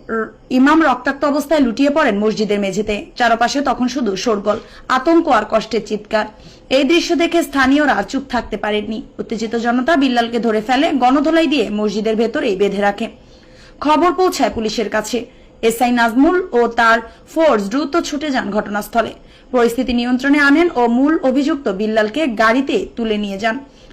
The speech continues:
তবে তাতেও জনতার ক্ষোভ থামেনি। বিল্লালকে লক্ষ্য করে ছোড়া হয় ইট ও পাটকেল।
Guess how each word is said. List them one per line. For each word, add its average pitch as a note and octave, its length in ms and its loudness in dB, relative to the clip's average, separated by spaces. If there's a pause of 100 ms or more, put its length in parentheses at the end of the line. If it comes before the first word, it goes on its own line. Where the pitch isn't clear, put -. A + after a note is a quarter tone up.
তবে D4 200 2
তাতেও C#4+ 420 2
জনতার A3 380 0
ক্ষোভ B3 260 -6
থামেনি। G#3 460 -4 (100)
বিল্লালকে A3+ 580 0 (460)
লক্ষ্য C#4 380 2
করে B3+ 320 2
ছোড়া B3 320 2
হয় B3+ 320 2 (500)
ইট D#4 340 0
ও A#3+ 80 4
পাটকেল। G#3+ 520 -2